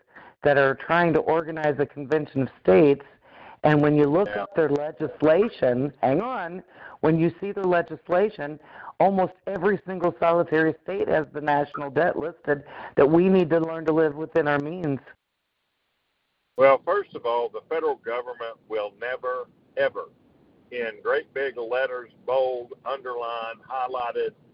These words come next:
Speaker 2: ever, pass a constitutional amendment for a balanced budget. Okay? They won't. And I'm gonna tell you why they won't. Military.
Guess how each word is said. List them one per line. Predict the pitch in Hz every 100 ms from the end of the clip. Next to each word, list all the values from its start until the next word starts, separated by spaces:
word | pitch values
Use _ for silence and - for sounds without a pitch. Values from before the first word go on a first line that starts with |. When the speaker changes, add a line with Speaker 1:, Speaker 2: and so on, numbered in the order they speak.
| _ _ _
Speaker 2:
ever, | 151 151 117 98 - _ _ - - _ _ _ _ _ -
pass | 135 123
a | 151
constitutional | 143 147 - - 143 143 156 147
amendment | 135 123 113 107 104 - _ - - -
for | 117
a | 110
balanced | 113 110 110 _
budget. | 101 90 - _ _ _ _ _ _ _ _ _ _
Okay? | 104 113 _ _ _ _ _ _ _ _
They | 110
won't. | 110 104 - _ _ _ _ _ _ _ _ _ _ _ _ _
And | 117 117 113
I'm | 117
gonna | 120 117
tell | 123 127
you | 123
why | 127 123
they | 113 101
won't. | 92 82 _ _ - _ _
Military. | 120 135 120 - 98